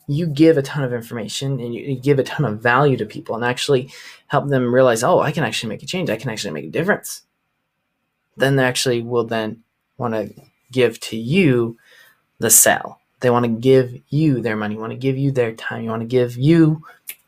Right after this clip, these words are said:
whatever, okay? So I want you guys to go out there and think of ways that you can give people your time, money, your knowledge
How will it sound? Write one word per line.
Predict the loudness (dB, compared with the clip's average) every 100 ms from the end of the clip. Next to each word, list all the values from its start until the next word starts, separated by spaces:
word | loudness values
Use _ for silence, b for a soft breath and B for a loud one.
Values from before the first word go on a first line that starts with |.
| _ -6
whatever, | -4 -4 -6 -14 _ _ -8
okay? | -4 -4 -8 B B B
So | 4 8 6 6
I | 2
want | 2 2
you |
guys | 2 2 2
to |
go | 0
out | 0 0
there | 0 -2 -4 b b b -14
and | -12 -8
think | -6 -2
of |
ways | 0 -2 -2
that | -6
you | -8
can | -8
give | -2 -2 -2 -8 _ _ _ -14
people | -8 -6 -6 _ _ _ -10
your | -8
time, | -6 -4 -4 -6 -12 _ _ _ _ _ _ _ _ _ _ -10
money, | -2 0 0 -2 -10 _ _ _
your | -4 -4
knowledge | -2 0 0 0 -4 -10 -12